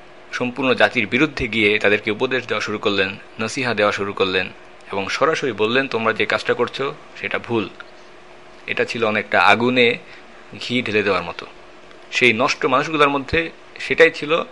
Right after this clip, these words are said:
চলতি ফ্যাশন, আধুনিকতা, ট্রেন্ড। সেই রকম একটা সময়ে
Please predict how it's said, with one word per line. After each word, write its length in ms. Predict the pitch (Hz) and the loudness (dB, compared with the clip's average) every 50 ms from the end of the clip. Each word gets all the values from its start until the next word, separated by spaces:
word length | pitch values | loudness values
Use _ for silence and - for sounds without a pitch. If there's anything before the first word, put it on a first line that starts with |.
| - - - - - - | -14 -20 -20 -20 -6 -2
চলতি 240 | - 127 117 107 120 | 0 0 0 -2 -4
ফ্যাশন, 340 | - - 107 - - 104 98 | -4 -4 -4 -4 -2 2 2
আধুনিকতা, 580 | 107 110 117 143 151 139 120 110 - - - - - | 2 2 2 0 0 0 0 0 -2 -2 -8 -2 4
ট্রেন্ড। 360 | - 156 165 147 110 92 - - - - - - - - - - - - - - - - - - | 6 6 6 6 2 -4 -8 -14 -16 -20 -20 -20 -20 -20 -20 -20 -20 -20 -20 -20 -20 -20 -14 -8
সেই 180 | - - 151 170 | 2 4 4 6
রকম 220 | 180 180 185 175 | 6 4 2 0
একটা 180 | 160 - 143 131 | 0 0 0 -2
সময়ে 420 | - - 127 127 131 143 156 | 0 0 0 2 2 2 2